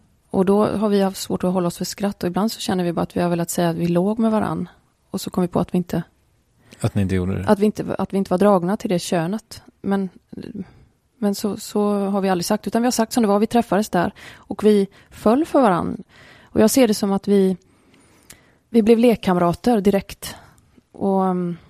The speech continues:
Speaker 1: det är ju fantastiskt att, att träffa en lekkamrat när man är vuxen. Alltså en som fullständigt går in i att leka, så som hon och jag gjorde när vi spelade in, eh, sketcher, eh, hemma då.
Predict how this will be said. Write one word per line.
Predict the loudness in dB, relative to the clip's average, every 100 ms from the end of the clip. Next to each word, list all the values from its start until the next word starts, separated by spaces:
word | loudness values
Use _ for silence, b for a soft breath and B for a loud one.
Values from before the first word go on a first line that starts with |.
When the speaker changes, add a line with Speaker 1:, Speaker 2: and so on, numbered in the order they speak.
| b b
Speaker 1:
det | -2
är |
ju | 0
fantastiskt | 0 -4 -4 -4 -6 -4
att, | -6 -6
att | -2
träffa | -2 0
en | 0
lekkamrat | 2 0 -2 -2 -2
när | -2
man | -2
är | -2
vuxen. | -6 -4 -4
Alltså | -4 -2
en | -2
som | -2 -4 -4 -10 _ _
fullständigt | -4 2 2 0 0 2 2 -2
går | -2 0
in | 0 0 0
i | 0
att | 2
leka, | 2 2 -2 -4 -2 -2 0
så | -4
som | -4 -2 -2
hon | 0
och | 0
jag | 2
gjorde | 2 2 2 -2 B B B B B
när | -2
vi | 0
spelade | 2 4 4
in, | 0 -2 -2
eh, | -2 -4 -8 b b b b b b b b -14 0
sketcher, | 0 2 -2 0 0
eh, | -2 -4 -4
hemma | 0 0 0 0
då. | 0 0 -4